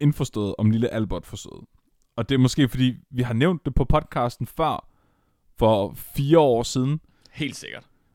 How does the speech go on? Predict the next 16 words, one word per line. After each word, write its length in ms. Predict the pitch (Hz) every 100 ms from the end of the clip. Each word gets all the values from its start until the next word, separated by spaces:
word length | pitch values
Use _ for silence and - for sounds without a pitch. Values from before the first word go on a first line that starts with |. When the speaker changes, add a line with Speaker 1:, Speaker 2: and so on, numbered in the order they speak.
| -
Speaker 1:
Det 60 | 143
er 40 |
et 60 | 135
meget, 260 | 143 170
meget 300 | 160 165 156
kendt 300 | - 196 165
eksperiment, 640 | 107 - 104 107 113 - - _ _ _ _ _ _ _ -
som 240 | - 120
også 220 | 127 -
er 80 | -
kendt 180 | 151 139
som 140 | 135
en 80 | 131
af 80 | 120
de 60 |
mest 300 | 127 127 -